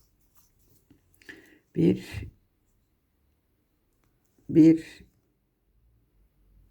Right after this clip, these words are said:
iki, üç. Şimdi şuradan. Bir, iki. Arkadaşlar böyle.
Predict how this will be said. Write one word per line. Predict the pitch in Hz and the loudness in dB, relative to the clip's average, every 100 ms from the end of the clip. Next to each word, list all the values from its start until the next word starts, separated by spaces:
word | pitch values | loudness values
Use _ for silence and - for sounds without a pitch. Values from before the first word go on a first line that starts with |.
| _ - | _ -6
iki, | 139 - 151 175 196 - - _ _ _ _ _ _ _ _ _ - | -6 4 6 6 2 -4 -16 _ _ _ _ _ _ _ _ _ -4
üç. | 143 139 - - - - _ _ - | -2 -2 -8 -14 -16 -20 _ _ -16
Şimdi | - 139 123 - | -2 2 4 2
şuradan. | - 87 - - - _ _ _ _ _ _ _ _ _ _ _ _ _ _ _ _ - | -2 -2 -4 -8 -12 _ _ _ _ _ _ _ _ _ _ _ _ _ _ _ _ -4
Bir, | 156 180 - - - _ _ _ | -2 -2 -8 -20 -20 _ _ _
iki. | 151 - - 120 - - _ _ _ _ - _ _ _ _ _ - | -12 -8 -4 -4 -6 -18 _ _ _ _ -20 _ _ _ _ _ -4
Arkadaşlar | 190 185 170 143 - 151 170 190 - - _ _ _ _ _ _ _ _ _ _ _ _ _ _ _ _ _ - _ _ _ _ - _ _ _ _ _ _ _ _ _ - | 0 2 4 2 2 0 0 0 -8 -20 _ _ _ _ _ _ _ _ _ _ _ _ _ _ _ _ _ -20 _ _ _ _ -20 _ _ _ _ _ _ _ _ _ 0
böyle. | 165 151 127 113 117 | 6 6 6 2 0